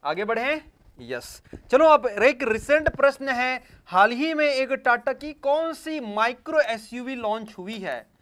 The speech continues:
माइक्रो एसयूवी अभी दो तीन दिन हो रहा होगा। चलो बच्चा, नाम बता दो, let's see,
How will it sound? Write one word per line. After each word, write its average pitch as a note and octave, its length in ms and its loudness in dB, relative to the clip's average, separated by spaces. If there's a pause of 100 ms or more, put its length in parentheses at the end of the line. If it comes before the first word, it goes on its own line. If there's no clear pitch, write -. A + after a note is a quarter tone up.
(380)
माइक्रो A3 720 -4
एसयूवी A#3+ 640 -4
अभी G#3+ 200 -4
दो A#3+ 240 -4
तीन C4+ 200 -10
दिन B3+ 140 -10
हो A3+ 200 -4
रहा G#3+ 120 0
होगा। C#3 320 -2 (400)
चलो C4 160 2
बच्चा, B3+ 220 -2
नाम A3+ 280 2
बता A#3+ 200 4
दो, B3+ 100 0
let's A3+ 240 -2
see, C4+ 320 -8